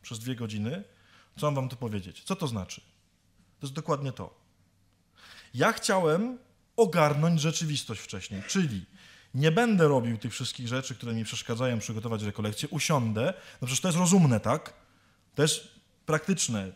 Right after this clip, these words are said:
to jest rozsądne. Usiądę rano z tym, żeby się przygotować na wieczór i będę wam przez cały dzień szukał, co mam wam powiedzieć. A Pan Bóg mówi: „Nie, pięć chlebów i dwie ryby,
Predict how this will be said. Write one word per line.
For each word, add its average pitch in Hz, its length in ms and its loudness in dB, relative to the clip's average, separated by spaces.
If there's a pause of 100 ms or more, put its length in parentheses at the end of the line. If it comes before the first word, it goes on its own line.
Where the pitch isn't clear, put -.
to 123 100 -4
jest 131 180 -4
rozsądne. 131 720 0 (540)
Usiądę 156 460 0
rano 135 260 0
z - 80 -6
tym, 165 300 -4
żeby 135 240 -6
się 139 100 -8
przygotować 131 520 -4
na 135 100 0
wieczór 117 340 -4
i 143 60 -6
będę 139 300 -2
wam 127 280 -4 (640)
przez - 200 -6
cały 143 220 0
dzień 135 160 -2
szukał, 143 260 -4
co 135 140 -4
mam 123 140 0
wam 117 140 -2
powiedzieć. 101 600 -8 (600)
A 127 60 -12
Pan 160 240 -2
Bóg 190 120 -4
mówi: 175 280 -2
„Nie, 147 340 0 (640)
pięć 151 260 -4
chlebów 139 300 2
i 180 60 0
dwie 220 220 4
ryby, 117 320 0